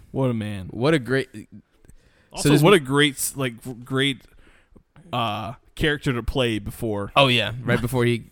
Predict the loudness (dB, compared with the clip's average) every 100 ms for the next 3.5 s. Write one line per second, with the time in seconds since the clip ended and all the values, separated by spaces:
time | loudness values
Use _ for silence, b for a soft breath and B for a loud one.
0 | -16 -8 -6 -4 -2 -2 -4 -10 -6 -4
1 | -4 -6 -16 b b b b 0 4 6
2 | 8 6 6 2 -2 0 2 2 0 0
3 | 0 4 6 4